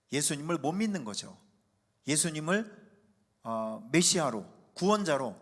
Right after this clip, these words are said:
도대체 인정을 하지 않는 유대인들 주변에 우리 예수님께서 둘러싸여 있었어요. 이건 그, 저는 그 말씀을 준비하면서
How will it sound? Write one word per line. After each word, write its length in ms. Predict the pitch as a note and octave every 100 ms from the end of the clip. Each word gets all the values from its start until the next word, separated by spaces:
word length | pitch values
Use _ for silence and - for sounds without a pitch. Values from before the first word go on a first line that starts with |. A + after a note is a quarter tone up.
| - - -
도대체 560 | - B2 D#3 D#3 - F#3+
인정을 540 | - D3 D#3 E3+ E3
하지 300 | D3+ F#3 F#3
않는 380 | A#2+ D3+ E3 F#3+ - - -
유대인들 680 | A#2 C#3 D#3 E3+ D#3+ D3 C#3
주변에 600 | - - A#2 C3 F#3 G3 - _
우리 140 | - A2
예수님께서 600 | B2 C#3+ A#2 G#2+ G#2 A2
둘러싸여 600 | - A#2+ B2+ - E3 D3
있었어요. 420 | A#2+ - - - - _ _ _ _ _ _ _ _ _ _ _ - - - - -
이건 520 | A#2+ B2+ E3 A#2 G#2 - - _
그, 280 | A2+ A2+ A2+
저는 560 | D3 D#3+ C#3+ A2+ A2 - _
그 160 | A2+ A2+
말씀을 340 | B2 C3+ F3
준비하면서 800 | D#3+ C#3+ C#3+ B2+ A#2+ D#3+ D#3+ G2